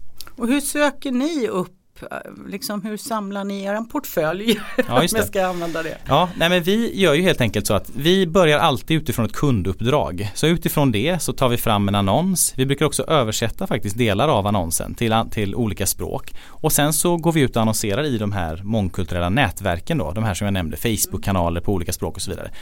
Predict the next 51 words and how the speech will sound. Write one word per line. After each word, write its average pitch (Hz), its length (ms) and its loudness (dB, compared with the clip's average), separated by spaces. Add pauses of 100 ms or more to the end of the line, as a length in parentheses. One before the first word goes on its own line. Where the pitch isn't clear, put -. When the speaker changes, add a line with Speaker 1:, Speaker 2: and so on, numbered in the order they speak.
Speaker 2:
för 131 280 2
att 107 80 2
hitta 113 260 -4
kandidater. - 600 -6 (400)
Ehm, 95 720 2
och 160 120 -4
sen 160 120 2
har 151 100 4
vi 123 60 2
en 120 80 2
ganska 107 240 -2 (100)
klassisk - 560 0
rekryteringsprocess 117 920 -2
där 156 100 -2
vi 151 60 -2
liksom 143 200 -2
gallrar 107 380 2
och 101 80 2
intervjuar 98 420 0
och 85 80 -4
så 98 100 -4
vidare - 320 -6
innan 107 200 0
vi 98 60 0
presenterar - 520 -6
för - 120 -8
kund. 64 340 -6 (680)
En 147 100 4
annan 180 180 4
sak 139 180 0
som 127 120 0
vi 117 200 2
också - 360 -2
har, 123 220 2 (260)
eh, 98 280 0
börjat 104 280 0
göra 98 140 0
nu 135 200 0
är 147 40 2
att 117 100 -4
vi 120 140 -6
faktiskt - 360 -4
utbildar 113 680 0
personer 92 460 0
till 117 200 -2
områden 95 360 0
där 92 100 0
vi 101 80 -2
ser 185 280 0
att 123 180 -2
det 104 220 2